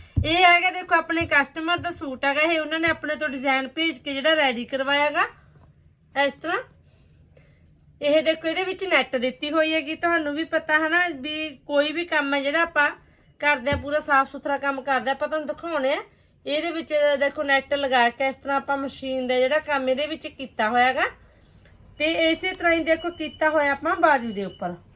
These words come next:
ਤੁਹਾਨੂੰ ਕੰਮ ਵੀ ਪੂਰਾ ਮਿਲੂਗਾ ਤੇ ਕੰਮ ਵੀ ਪੂਰਾ ਵਧੀਆ ਮਿਲੂਗਾ।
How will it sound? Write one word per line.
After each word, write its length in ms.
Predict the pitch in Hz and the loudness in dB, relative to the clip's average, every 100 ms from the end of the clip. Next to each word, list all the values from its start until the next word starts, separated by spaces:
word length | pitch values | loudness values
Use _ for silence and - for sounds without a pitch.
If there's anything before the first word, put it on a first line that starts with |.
| - _ - _ - - - - - - - - | -20 _ -20 _ -16 -16 -16 -20 -20 -20 -20 0
ਤੁਹਾਨੂੰ 300 | 330 349 339 | 2 2 0
ਕੰਮ 300 | 330 320 302 | 2 2 2
ਵੀ 120 | 311 359 | -6 -6
ਪੂਰਾ 300 | 349 339 320 | -2 2 2
ਮਿਲੂਗਾ 440 | 302 311 311 320 | 2 -4 0 0
ਤੇ 140 | 311 311 | 2 0
ਕੰਮ 320 | 302 277 277 | 2 0 0
ਵੀ 120 | 320 | -6
ਪੂਰਾ 280 | 285 311 330 | -6 0 0
ਵਧੀਆ 400 | 254 233 254 311 | 2 -2 2 0
ਮਿਲੂਗਾ। 520 | 302 240 247 311 370 | 0 -4 0 2 2